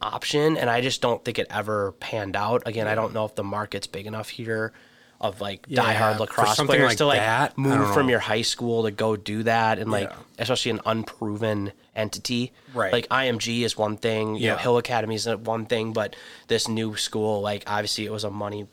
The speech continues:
Speaker 1: money move for whoever was doing it.
Speaker 2: Yeah.
Speaker 1: Just like, "Oh, let's add lacrosse," or whatever, and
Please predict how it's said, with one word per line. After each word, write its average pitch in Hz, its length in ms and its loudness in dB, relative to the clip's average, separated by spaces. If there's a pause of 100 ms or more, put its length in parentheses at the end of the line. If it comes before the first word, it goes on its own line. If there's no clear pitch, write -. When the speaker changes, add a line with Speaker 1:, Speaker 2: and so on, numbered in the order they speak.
Speaker 1:
money 107 300 -2
move 104 400 -4
for 104 440 -2
whoever 107 300 -4
was 101 160 -6
doing 101 320 -6
it. 101 220 -6 (100)
Speaker 2:
Yeah. 107 120 -16 (140)
Speaker 1:
Just 113 160 -2
like, 98 160 -4
"Oh, 151 160 4
let's 113 200 -2
add 104 240 -6
lacrosse," 120 500 0
or 104 40 0
whatever, 101 440 -4
and 101 380 -6